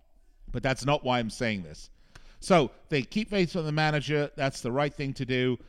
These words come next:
Uh, but, you know, I think they've been playing a little bit of Russian roulette, and occasionally you will find a bullet in the chamber. They did against Sheffield United.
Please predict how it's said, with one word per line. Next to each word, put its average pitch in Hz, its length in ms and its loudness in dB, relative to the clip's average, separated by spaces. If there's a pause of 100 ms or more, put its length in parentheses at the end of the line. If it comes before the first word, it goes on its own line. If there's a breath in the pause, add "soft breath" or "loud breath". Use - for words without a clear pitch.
(220 loud breath)
Uh, 120 300 -2
but, 156 380 2
you 202 80 0
know, 202 240 4
I 165 120 0
think 196 160 -2
they've 180 100 -4
been 170 140 -2
playing 175 240 -2
a 160 40 0
little 156 120 2
bit 143 140 -2
of 131 100 -2
Russian 135 280 -2
roulette, 117 320 0
and 123 80 -12
occasionally 120 520 -2
you 113 160 -2
will 120 120 -2
find 117 320 -4
a 113 80 0
bullet 110 380 -2
in 117 160 -4
the 107 80 -4
chamber. 123 380 -2
They 101 120 -6
did 123 200 0
against 113 260 -4
Sheffield 113 400 -4
United. 117 480 -2